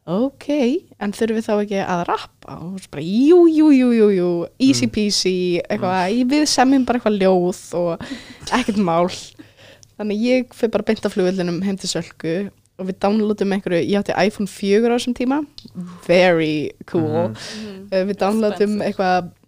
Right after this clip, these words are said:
Speaker 1: one twenty B P M, eitthvað free, ég googlaði bara eitthvað free, eh, music making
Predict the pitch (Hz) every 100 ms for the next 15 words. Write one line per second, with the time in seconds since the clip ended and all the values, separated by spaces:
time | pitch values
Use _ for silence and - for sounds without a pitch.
0 | _ _ _ _ 190 247 269 247 302 269
1 | 208 180 247 233 220 220 156 190 151 165
2 | 135 - - 349 415 415 - 208 185 180
3 | 214 196 180 175 120 - - 294 285 277
4 | 262 - - 208 220 233 220 - 185 190
5 | 190 185